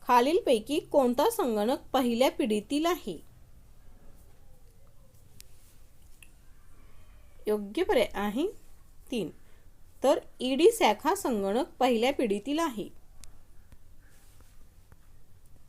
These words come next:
प्रश्न क्रमांक बेचाळीस.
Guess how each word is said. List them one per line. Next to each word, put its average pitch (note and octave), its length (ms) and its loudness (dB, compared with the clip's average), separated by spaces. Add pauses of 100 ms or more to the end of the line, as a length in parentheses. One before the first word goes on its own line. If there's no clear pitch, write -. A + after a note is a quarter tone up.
(680)
प्रश्न D4 360 2
क्रमांक C#4+ 420 2
बेचाळीस. E4 640 0